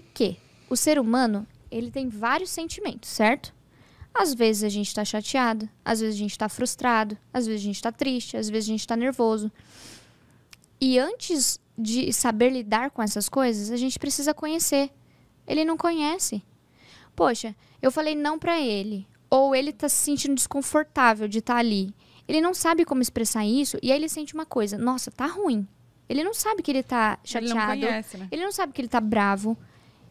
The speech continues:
Speaker 1: ele só sabe que tá ruim, ele não conhece ainda, então ele chora e ele faz birra. Eu falei, "Ah, entendi. Nesses momentos eu vou abraçar ele e vou falar que eu entendo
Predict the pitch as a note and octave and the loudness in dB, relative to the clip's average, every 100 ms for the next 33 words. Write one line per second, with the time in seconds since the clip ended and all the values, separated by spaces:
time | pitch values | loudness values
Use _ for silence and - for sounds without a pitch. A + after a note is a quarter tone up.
0 | - A#4+ G#4 F4 B3+ - B3+ C4+ A4+ C#4 | -2 2 2 2 0 0 -2 0 0 0
1 | G#3 - - B3 A#3+ B3 C4+ B3 B3 D4+ | -2 -10 -2 2 2 2 2 2 0 0
2 | D#4+ A3 - B3+ B3 A#3 D4+ B3 G#3+ A3 | 0 -2 -2 0 0 0 0 0 0 0
3 | A3 C#4 C4+ A#3+ G#3 G3+ - - - - | 0 0 0 -2 -2 -4 -8 -20 -20 -20
4 | - - C#4 D4 C#4+ C#4 B3+ D#4 D4+ B3 | -20 -4 -2 0 2 2 0 -2 -2 -2
5 | B3+ D#4+ D4 C4+ A#3 C4 B3+ B3 B3 B3 | 0 0 0 0 0 0 -2 -2 -2 0
6 | B3+ - C#4 B3 B3+ B3 A#3+ A#3+ A#3+ B3+ | 0 0 0 2 0 0 0 0 0 0
7 | B3+ E4 D4 A#3 B3 | 0 0 2 2 0